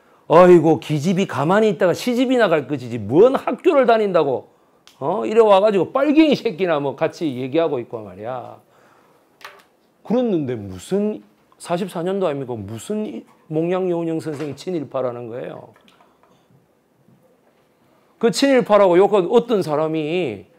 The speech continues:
내한테 이 강의도 수강했던 적이 있는 사람이 내 페북에다가 "이 사람도 친일파라던데요." 이래 놓은 거야. 제가 바로 차단해버렸습니다.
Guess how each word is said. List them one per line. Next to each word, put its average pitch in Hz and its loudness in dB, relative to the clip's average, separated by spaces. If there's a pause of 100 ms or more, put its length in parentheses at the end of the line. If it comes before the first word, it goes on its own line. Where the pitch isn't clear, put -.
(280)
내한테 190 2
이 175 -2
강의도 180 -2
수강했던 185 -2
적이 135 -6
있는 131 -6
사람이 117 -4 (240)
내 127 0
페북에다가 131 -2 (280)
"이 240 2
사람도 214 4
친일파라던데요." 139 0
이래 147 0
놓은 123 -6
거야. 98 -8 (280)
제가 147 0
바로 156 0
차단해버렸습니다. 120 -4